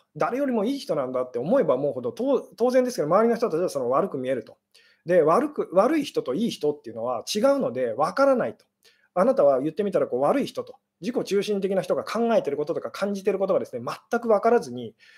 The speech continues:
その、怖い思いをすると。で、結果的には、その、ひ-、なんでしょうね、まあ、被害者の立場に、こう、あの、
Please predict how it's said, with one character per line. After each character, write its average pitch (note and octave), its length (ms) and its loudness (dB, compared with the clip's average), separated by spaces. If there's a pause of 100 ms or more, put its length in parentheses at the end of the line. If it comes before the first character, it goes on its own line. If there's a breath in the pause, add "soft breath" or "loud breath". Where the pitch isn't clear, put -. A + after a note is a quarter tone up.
(140)
そ - 160 -8
の、 C#3+ 340 2
怖 G#3 180 0
い F#3 60 6
思 D#3+ 220 4
い - 20 4
を E3 60 -2
す - 100 -10
る C#3+ 100 -4
と。 - 140 -14 (280)
で、 B3 100 0
結 G#3+ 220 -2
果 B3 120 4
的 B3+ 180 0
に A#3+ 80 2
は、 D3 240 4
そ C3 120 -4
の、 C3 80 -4
ひ-、 - 180 -16
な D#3 120 -2
ん - 20 -2
で C3 80 -6
し - 80 -14
ょ A2 60 -8
う - 20 -10
ね、 D3 160 -10
ま G3 100 -4
あ、 - 20 -8
被 F#3 140 -6
害 F#3+ 140 8
者 D#3+ 100 0
の C3 80 -2
立 F#3+ 220 0
場 B2+ 80 0
に、 - 80 -12
こ A#2 340 -8
う、 - 20 -2
あ C#3 80 0
の、 B2 320 -6